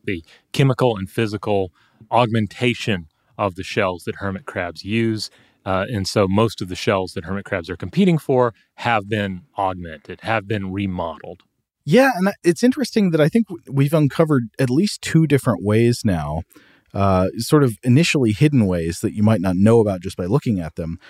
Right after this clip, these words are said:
Speaker 2: that some hermit crabs have evolved the same adaptations to shell life as the snails that originally made the shells they inhabit. So the first example we talked about was,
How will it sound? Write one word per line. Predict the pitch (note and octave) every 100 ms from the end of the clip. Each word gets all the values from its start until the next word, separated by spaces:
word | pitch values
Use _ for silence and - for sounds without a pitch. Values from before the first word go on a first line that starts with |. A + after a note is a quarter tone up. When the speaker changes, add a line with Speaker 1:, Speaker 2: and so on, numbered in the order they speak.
| - _
Speaker 2:
that | A#2+ A#2
some | - D3 D3
hermit | A#2+ C#3 C3
crabs | - A2+ G#2 G2 A#2+
have | G#2
evolved | F2 G#2+ F#2 A#2+ C#3 D#3 C#3+ B2 G#2
the |
same | G2+ - B2+ B2+ B2+ A#2+ G#2
adaptations | A2 A2 F2+ - - B2 A2 A2 G2 F#2 F2+ - -
to | A#2 G2+
shell | - B2 A#2 A#2
life | F#2 D#2 D2 D2+ - - - - -
as | A2 A#2 -
the | G2+
snails | - - B2 C3 A#2+ G#2 F#2+ -
that | G2+ G#2 A2+
originally | A2 G#2+ A2 A2+ G2+ G2
made | F#2+ G#2+ B2+ B2+ A2+
the | G2
shells | - G2 E2+ E2+ -
they | F2+
inhabit. | E2 F2 G3+ - - _ - - -
So | - A2 -
the | A2+
first | G#2 E3+ F3 -
example | C3 A#2+ G#2 G2+ G2
we | G2 G#2
talked | A2+ -
about | G#2 E2
was, | G2 F#2 -